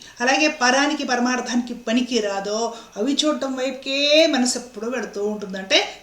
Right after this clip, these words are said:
తమో గుణము దానికి కారణము. ఏ పని మీదకి ఇంట్రెస్ట్ లేక ఎప్పుడూ నిర్లక్ష్యంగా ఉండి బద్ధకంగా ఉండి ఒక ప్రణాళిక లేక లేకుండా వాయిదాలు వేసే జబ్బు, మతిమరుపు జబ్బు,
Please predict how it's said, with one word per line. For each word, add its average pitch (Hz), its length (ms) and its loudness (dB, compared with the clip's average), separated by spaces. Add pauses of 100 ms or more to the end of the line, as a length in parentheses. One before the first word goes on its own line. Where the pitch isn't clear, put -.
తమో 294 260 6
గుణము 254 240 2
దానికి 214 380 -2
కారణము. 180 520 -10 (180)
ఏ 311 200 12
పని 302 160 6
మీదకి 277 720 0 (220)
ఇంట్రెస్ట్ 262 380 0
లేక 247 220 2
ఎప్పుడూ 269 520 2
నిర్లక్ష్యంగా 247 640 -2
ఉండి 233 200 2
బద్ధకంగా 240 720 2
ఉండి 233 200 0
ఒక 254 160 -4
ప్రణాళిక 262 460 2
లేక 226 260 0
లేకుండా 220 320 -4
వాయిదాలు 269 460 6
వేసే 240 320 0
జబ్బు, 220 260 -4
మతిమరుపు 254 680 2
జబ్బు, 220 260 -4